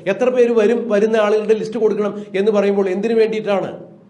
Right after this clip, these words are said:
മുഖ്യമന്ത്രിയെ കാണാൻ പോകുന്നുണ്ടെങ്കിൽ, അല്ലെങ്കിൽ മുഖ്യമന്ത്രിയെ നമുക്ക് കാണണം എന്നുണ്ടെങ്കിൽ, നവകേരള സദസ്സിന് സംബന്ധിക്കണം എന്നുണ്ടെങ്കിൽ, മറ്റാരെയെങ്കിലും നമ്മൾ ആ വിവരം അറിയിക്കുന്നത് എന്തിനാണ്? ഞാനും എൻ്റെ കുടുംബാംഗങ്ങളും മുഖ്യമന്ത്രിയെ കാണാൻ നവകേരള സദസ്സിൽ എത്തുന്നുണ്ട് എന്ന് ആർക്കാണ് നമ്മൾ എഴുതി കൊടുക്കേണ്ടത്?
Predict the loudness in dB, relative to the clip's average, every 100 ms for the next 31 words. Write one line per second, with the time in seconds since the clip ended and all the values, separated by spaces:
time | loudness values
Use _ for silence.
0 | _ _ -6 -2 0 2 2 2 2 0
1 | 2 4 4 0 0 -2 -2 -6 -4 -2
2 | -2 -2 0 2 2 2 -2 -2 -2 0
3 | -2 -4 -2 -2 -2 -2 -6 -8 -2 0
4 | 2 2 0 -2 -2 -2 -2 -2 -2 -4
5 | -4 -4 -2 -2 0 -2 -2 -4 -4 2
6 | 4 4 4 4 4 2 2 2 2 2
7 | 0 0 2 2 0 -2 -2 0 0 2
8 | 0 0 -4 -10 -4 -2 2 0 -2 -4
9 | -4 0 0 2 0 2 0 0 -2 -4
10 | -2 2 2 2 -2 -2 -2 -8 -4 0
11 | 2 2 0 0 0 0 -2 -2 0 0
12 | 2 0 0 -2 -2 -2 0 0 0 0
13 | -2 -4 -4 -2 0 0 2 0 0 -4
14 | -6 -12 -20